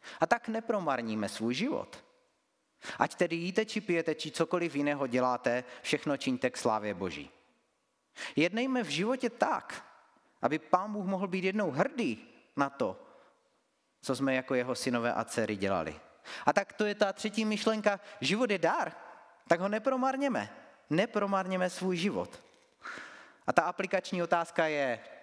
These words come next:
na snadě, je jednoduchá, je jasná. Jak přistupuju ke svému povolání? Jak přistupuju ke svojí službě v církvi?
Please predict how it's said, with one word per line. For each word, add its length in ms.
na 120
snadě, 380
je 200
jednoduchá, 560
je 140
jasná. 720
Jak 260
přistupuju 720
ke 180
svému 340
povolání? 640
Jak 180
přistupuju 640
ke 140
svojí 480
službě 520
v 100
církvi? 500